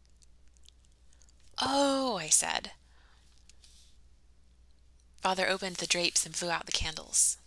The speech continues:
"Lovely, isn't it?" I nodded. "Where did you get it?"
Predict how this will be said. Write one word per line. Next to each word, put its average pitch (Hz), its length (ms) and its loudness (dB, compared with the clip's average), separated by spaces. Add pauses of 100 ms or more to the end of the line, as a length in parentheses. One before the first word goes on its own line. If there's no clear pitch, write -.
(1120)
"Lovely, 190 380 0
isn't 175 180 2
it?" - 320 -2 (1400)
I 160 80 -6
nodded. 156 460 -6 (920)
"Where 202 100 -12
did 202 160 2
you 190 40 -2
get 196 160 -2
it?" 262 200 -2